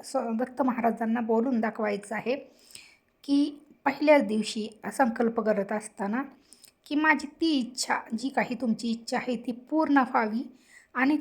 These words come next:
त्या दृष्टीनं तुम्ही, अ, पारायण करा, करायला घ्या. आणि जरी वर्षाच्या आत, म्हणजे खात्रीनं मी सांगते तुम्हाला शंभर टक्के की ती तुमची इच्छा नक्कीच पूर्ण होईल,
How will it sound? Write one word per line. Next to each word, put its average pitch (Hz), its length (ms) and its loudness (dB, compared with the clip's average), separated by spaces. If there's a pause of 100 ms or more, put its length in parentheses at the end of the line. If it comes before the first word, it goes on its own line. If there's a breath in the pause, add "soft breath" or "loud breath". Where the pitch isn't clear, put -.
त्या 311 140 10
दृष्टीनं 302 600 0
तुम्ही, 277 420 0 (300)
अ, 247 80 -2 (500)
पारायण 233 420 6
करा, 202 320 0
करायला 202 460 2
घ्या. 208 200 -2 (1200 loud breath)
आणि 294 340 6
जरी 285 460 4
वर्षाच्या 247 640 4
आत, 208 120 -2 (100)
म्हणजे 254 260 -2 (140)
खात्रीनं 302 600 0
मी 294 240 4
सांगते 226 420 0
तुम्हाला 226 440 -2
शंभर 226 560 0
टक्के 220 480 -8 (400 loud breath)
की 262 60 -6
ती 285 320 -4
तुमची 285 400 2
इच्छा 285 400 0
नक्कीच 285 640 -2
पूर्ण 202 320 2
होईल, 196 380 -4